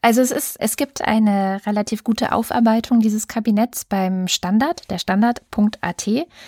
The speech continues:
wird auf jeden Fall auch verlinkt, aber da kann man sich mal so ein bisschen durchklicken, was das für Leute sind, die da jetzt arbeiten, ähm,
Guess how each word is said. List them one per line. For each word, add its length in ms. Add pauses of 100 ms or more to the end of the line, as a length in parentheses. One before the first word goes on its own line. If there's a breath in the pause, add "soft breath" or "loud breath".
(260 loud breath)
wird 180
auf 100
jeden 140
Fall 180
auch 140
verlinkt, 480
aber 160
da 100
kann 160
man 140
sich 160
mal 100
so 80
ein 40
bisschen 200
durchklicken, 540
was 100
das 200
für 100
Leute 360
sind, 540
die 80
da 340 (160)
jetzt 460 (540 soft breath)
arbeiten, 640 (240)
ähm, 540